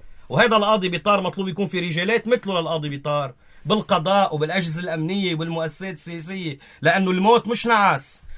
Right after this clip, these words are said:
وهيدي الأكترية الماضي اللي بيقولوا لنا: "أنتوا كان عندكم أكترية وما حكمتوا، كيف هلا رح تحكموا؟" الأكترية الماضي ما حكمت. مش ما قدرت تحكم، ما قررت، خافت إنه تحكم. نحن بدنا أكترية على قياس الخطاب اللي أنا هون عم بحكيه.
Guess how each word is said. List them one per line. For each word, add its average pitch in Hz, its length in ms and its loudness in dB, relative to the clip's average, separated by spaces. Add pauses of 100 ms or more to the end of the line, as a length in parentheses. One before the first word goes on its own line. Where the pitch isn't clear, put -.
(180)
وهيدي 196 300 2
الأكترية 208 520 0
الماضي 202 320 0
اللي 180 140 -4
بيقولوا 190 260 -2
لنا: 196 200 -2
"أنتوا 202 200 -4
كان 175 140 -4
عندكم 185 300 -6
أكترية 190 420 -4
وما 185 120 -2
حكمتوا، 190 460 -4
كيف 185 180 -8
هلا 190 120 -2
رح 175 100 -6
تحكموا؟" 180 380 -8 (200)
الأكترية 196 400 0
الماضي 202 300 2
ما 202 80 2
حكمت. 196 560 -2 (320)
مش 220 200 -2
ما 233 120 4
قدرت 208 300 -2
تحكم، 165 340 -4
ما 170 160 0
قررت، 226 340 2 (220)
خافت 233 520 2
إنه 202 160 0
تحكم. - 500 -4 (520)
نحن 202 240 2
بدنا 185 260 0
أكترية 214 480 2
على 180 180 2
قياس 214 400 4
الخطاب 202 500 4
اللي 190 120 0
أنا 202 100 0
هون 214 180 4
عم 185 160 -2
بحكيه. 196 460 -4